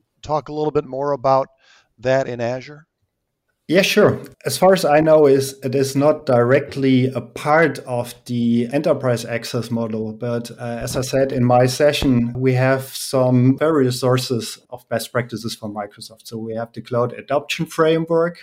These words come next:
Speaker 2: There's something like the Azure Security Benchmark, which give us, uh, security controls and definitions about privilege access and the enterprise access model. And what is really important to understand, in my opinion, the secure admin workstation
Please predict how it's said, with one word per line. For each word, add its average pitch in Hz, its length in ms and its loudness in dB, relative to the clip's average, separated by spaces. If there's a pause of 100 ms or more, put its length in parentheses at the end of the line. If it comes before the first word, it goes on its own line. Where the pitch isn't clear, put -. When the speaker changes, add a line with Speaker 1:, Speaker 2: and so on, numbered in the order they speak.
(160)
Speaker 2:
There's 117 300 -6
something 120 320 -4
like 117 280 -2
the 117 200 -8
Azure 127 240 -2
Security 147 720 0
Benchmark, 175 800 -2 (640)
which 113 300 -10
give 120 200 -4
us, 117 260 -2
uh, 117 200 -8
security 143 540 -4
controls 147 720 -4 (460)
and 113 240 -6
definitions 131 640 -2
about 113 400 -6
privilege 120 340 -6
access 127 400 -6
and 127 180 0
the 131 140 0
enterprise 110 500 -6
access - 320 -18
model. 107 280 -12
And 113 280 -6 (460)
what 147 140 0
is 156 180 -2
really 202 180 2
important 170 440 -2
to 147 120 -2
understand, 135 760 0 (100)
in 117 100 -4
my 117 200 -2
opinion, 123 500 -2
the 117 500 -4
secure 175 420 -2
admin 165 340 -2
workstation 117 880 -4